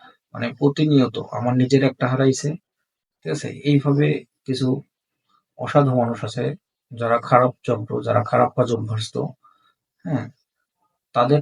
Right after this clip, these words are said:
থেকে আমরা যাতে আরো সুন্দরভাবে, আহ, থাকতে পারি, সেফলি যাতে বাসার যেতে পারি। তো এই দোয়া সবার কাছে, আমিও দোয়া করি, আপনারাও আমার জন্য দোয়া করবেন।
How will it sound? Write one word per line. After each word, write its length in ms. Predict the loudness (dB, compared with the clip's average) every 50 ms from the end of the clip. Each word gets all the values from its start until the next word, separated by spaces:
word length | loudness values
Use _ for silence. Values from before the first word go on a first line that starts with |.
| 0
থেকে 260 | -4 -6 -4 0 0
আমরা 320 | 0 0 2 2 0 0 0 -4 _ -10
যাতে 260 | -8 -6 -4 -2 0 2
আরো 340 | 4 4 4 4 4 2 0 -4 _ _ _ _ _
সুন্দরভাবে, 760 | -20 -14 -8 -6 -2 -2 -2 -2 -2 -4 -4 -2 -2 -2 -4 -6 _ _ _ _ _ _ _ _ _ _ _ _ _ _ _ _ _ _ _
আহ, 240 | -8 -4 -4 -4 -2
থাকতে 320 | 0 0 0 0 0 -2 -2
পারি, 240 | -2 -2 -4 -4
সেফলি 400 | -2 0 2 0 2 2 0 0
যাতে 220 | 0 0 0 -2 0
বাসার 340 | 0 0 0 0 0 -2 -2
যেতে 240 | -4 -6 -6 -4
পারি। 320 | -4 -4 -4 -4 -4 -6 -8 _ _ _ _ _ _ _ _ _ _ -20 -20 -20 -20 _ _ _ _ _ _ _ _ _ _
তো 200 | -10 -8 -6 -4 -4
এই 160 | -4 -4 -2
দোয়া 180 | 0 0 0 0
সবার 340 | 0 -2 0 0 0 0 0
কাছে, 440 | -2 -6 -6 -6 -6 -6 -6 -6 -8 -12 _ _
আমিও 300 | -8 -4 -2 -2 0 0
দোয়া 200 | 2 4 4 4
করি, 200 | 4 4 4 4
আপনারাও 380 | 2 2 0 -2 -2 -2 0 0
আমার 160 | -2 -2 -4
জন্য 240 | -6 -6 -8 -4 0
দোয়া 200 | 2 2 2 2
করবেন। 400 | 0 -4 -6 -4 -6 -6 -6